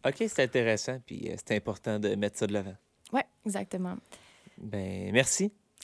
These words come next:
Speaker 2: Ça fait plaisir. Euh, dernière chose, euh, on va mettre à jour, euh, la liste des exposants. En
Speaker 1: Ok.
Speaker 2: fait, euh,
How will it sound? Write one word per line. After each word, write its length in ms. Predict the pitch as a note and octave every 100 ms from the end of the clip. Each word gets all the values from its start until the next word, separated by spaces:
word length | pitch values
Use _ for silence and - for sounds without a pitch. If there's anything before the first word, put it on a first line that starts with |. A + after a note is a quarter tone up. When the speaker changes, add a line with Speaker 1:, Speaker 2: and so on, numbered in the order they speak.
| -
Speaker 2:
Ça 160 | - A#3
fait 140 | C4
plaisir. 320 | E4+ C4+ A3+ D#4+ -
Euh, 160 | A3+ G#3+ -
dernière 360 | G#3 B3 C#4+ C4
chose, 380 | B3 C4+ D#4+ C#4
euh, 320 | A3 G3+ F#3+ - _ -
on 100 | G#3+
va 140 | G#3
mettre 260 | A3+ B3 -
à 80 | A#3
jour, 260 | A3 C4+ C4+
euh, 100 | A3
la 140 | G3+
liste 200 | G3+ B3
des 200 | A3+ G3
exposants. 500 | G#3 - G#3 G#3 B3 D#4
En 80 | -
Speaker 1:
Ok. 100 | B3
Speaker 2:
fait, 280 | C4+
euh, 20 | A3+